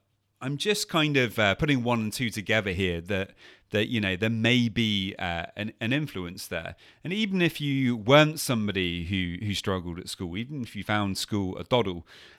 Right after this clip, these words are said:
um, you know, there, there still could be, uh,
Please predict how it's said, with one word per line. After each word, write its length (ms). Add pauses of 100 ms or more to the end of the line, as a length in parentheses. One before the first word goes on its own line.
(140)
um, 520 (220)
you 120
know, 200
there, 380
there 100
still 360
could 320
be, 420
uh, 160